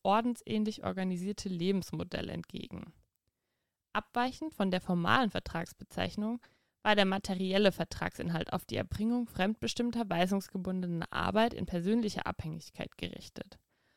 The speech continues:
Bei der vertraglich geschuldeten SEWA handelte es sich nicht nur um einen unabhängig von den zwingenden Vorschriften des Arbeitsrechts regelbaren Mitgliedsbeitrag, sondern um in persönlicher Abhängigkeit durchzuführende Tätigkeiten,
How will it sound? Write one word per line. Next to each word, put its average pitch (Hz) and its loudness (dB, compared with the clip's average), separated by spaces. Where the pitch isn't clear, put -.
Bei 190 2
der 190 6
vertraglich 226 0
geschuldeten 202 0
SEWA 202 4
handelte 190 0
es - -8
sich 185 -6
nicht 226 2
nur 226 4
um 196 0
einen 175 2
unabhängig 226 -2
von 180 2
den 185 0
zwingenden 208 -2
Vorschriften - -4
des 180 -12
Arbeitsrechts 190 -2
regelbaren 175 2
Mitgliedsbeitrag, 247 -2
sondern 247 4
um 208 0
in 208 2
persönlicher 214 2
Abhängigkeit 185 -2
durchzuführende 180 -2
Tätigkeiten, 220 -4